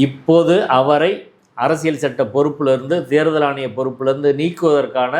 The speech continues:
இம்பீச்மெண்ட் மோஷனை கொண்டு வர்றது வேலையை வந்து இந்தியா கூட்டணி கட்சிகள் செய்து கொண்டு இருக்கிறார்கள்.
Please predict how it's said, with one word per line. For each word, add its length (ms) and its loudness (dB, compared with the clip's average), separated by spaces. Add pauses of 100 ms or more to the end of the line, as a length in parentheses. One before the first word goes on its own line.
(720)
இம்பீச்மெண்ட் 760 0
மோஷனை 300 -4 (120)
கொண்டு 240 0
வர்றது 380 0
வேலையை 280 -2 (100)
வந்து 180 -8 (640)
இந்தியா 320 4
கூட்டணி 340 0
கட்சிகள் 340 -6 (120)
செய்து 280 4
கொண்டு 200 -2
இருக்கிறார்கள். 500 -6